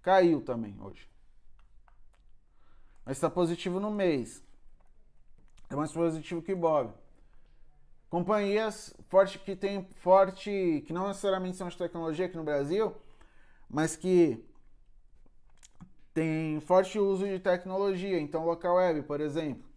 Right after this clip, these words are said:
como a gente já teve aqui na carteira, tem endividamento baixo também. Então, a gente tem que pensar nessas estratégias, tá? Ah, eu tô falando que isso vai entrar na carteira? De forma alguma. Mas eu estou dizendo que olhando o cenário macroeconômico,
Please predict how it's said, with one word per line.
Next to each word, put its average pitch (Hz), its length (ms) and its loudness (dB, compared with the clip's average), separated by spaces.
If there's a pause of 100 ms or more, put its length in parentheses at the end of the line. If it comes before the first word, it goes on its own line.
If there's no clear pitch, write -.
(120)
como 143 140 -4
a 143 40 -2
gente 147 140 -4
já 151 120 -6
teve 156 200 -6
aqui 156 120 -8
na 160 120 -12
carteira, 170 580 -4 (520)
tem 170 160 -2
endividamento 170 640 -4
baixo 165 400 -2
também. 165 480 -4 (460)
Então, 156 100 -8
a 170 40 -2
gente 175 140 -6
tem 214 100 -4
que 214 80 -12
pensar 220 640 -2
nessas 220 380 -8
estratégias, 208 720 -2
tá? 196 400 2
Ah, 311 40 0
eu 254 40 2
tô 226 120 -12
falando 214 280 -4
que 196 60 -16
isso 185 80 -10
vai 180 100 -4
entrar 170 200 -6
na 170 80 -8
carteira? 160 460 -6 (220)
De - 180 -20
forma 160 300 -6
alguma. 156 320 -8 (680)
Mas 139 80 -8
eu 147 60 -4
estou 156 180 -4
dizendo 160 280 -4
que 165 100 -6
olhando 180 380 2
o 277 40 -10
cenário 214 440 -4
macroeconômico, 175 960 -6